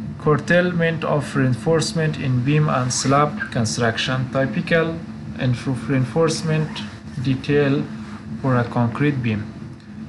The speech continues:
Uh, the typical reinforcement details of the concrete beams shall be indicated in the number of the reinforcement, uh, diameter and length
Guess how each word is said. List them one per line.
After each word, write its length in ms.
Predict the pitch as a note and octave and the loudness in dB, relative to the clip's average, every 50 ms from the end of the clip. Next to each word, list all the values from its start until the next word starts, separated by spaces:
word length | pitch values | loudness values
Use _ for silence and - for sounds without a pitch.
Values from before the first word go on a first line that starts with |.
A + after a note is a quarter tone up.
| - - - - - - - - - - - - - | -12 -14 -14 -14 -14 -16 -14 -14 -14 -14 -14 -10 -4
Uh, 280 | - B2+ B2+ B2+ B2+ C3 | 0 2 4 6 6 4
the 140 | C3 C#3+ C3+ | 4 2 0
typical 540 | - D3 C#3+ C#3+ C3+ - E3+ - F3+ E3+ E3 | 0 2 0 0 0 -2 0 2 4 4 4
reinforcement 760 | D#3 D#3 D3+ C3 - D#3+ E3 D#3+ - - E3+ E3 D#3+ D3+ | 4 4 2 2 2 2 2 2 0 0 -2 0 0 2
details 520 | C3+ C3+ C3 C3 - D3+ D3+ D3+ D3 - D#3 | 2 2 2 2 2 4 4 4 2 0 0
of 220 | D3 C#3 B2+ - | 0 0 0 -2
the 100 | - C3+ | -2 -4
concrete 580 | C3+ - B2+ B2 B2 A#2 - D#3+ D#3+ D#3 D3 C#3 | -4 -2 -2 -2 -2 -2 -2 0 0 0 0 2
beams 300 | D3 D#3 D#3 D#3 D3 - | 2 2 2 2 0 0
shall 340 | - - - C#3+ C#3+ C#3+ C#3 | -2 0 2 2 2 2 2
be 200 | C#3+ C#3+ C3+ B2+ | 2 2 2 2
indicated 720 | B2 A#2 A#2 A2+ - - C#3+ C#3 - - C#3 C3+ - C3+ | 2 0 -2 -2 0 0 0 2 2 2 0 0 0 0
in 140 | B2 A#2 A2+ | -2 0 0
the 80 | A2 A2 | 0 0
number 420 | A2+ A2+ A2 A2+ A#2+ B2 C3+ C#3 | 0 -2 -2 -2 0 2 2 4
of 260 | C3+ C3+ C3 C3 - - | 4 4 2 0 -2 -2
the 100 | C3+ B2 | 0 2
reinforcement, 880 | A#2 A2+ A2 G#2+ - C3+ C3+ C#3 B2+ - - C3+ B2+ B2+ B2+ - - - - - - | 2 0 0 0 0 2 2 2 0 0 0 0 2 2 0 -2 -4 -8 -12 -10 -6
uh, 360 | - G#2+ G#2+ A2 A2 G#2+ G#2+ G#2+ | -4 -2 0 0 0 0 -2 -2
diameter 800 | A2 A#2 A#2 B2 B2+ B2+ C3 C3 B2+ B2+ - C3+ C3+ C#3 D3 - - - - - - - - - - - G#2+ - - - | 0 0 2 2 2 2 2 0 0 0 0 0 0 0 -2 -4 -6 -10 -12 -12 -12 -12 -10 -8 -8 -8 -8 -8 -6 -2
and 340 | C3 B2 A#2+ A#2+ A#2 A2+ A#2 | 0 2 2 2 2 2 2
length 380 | C3+ C#3+ C#3+ C#3 - - - | 2 2 2 0 -2 -6 -8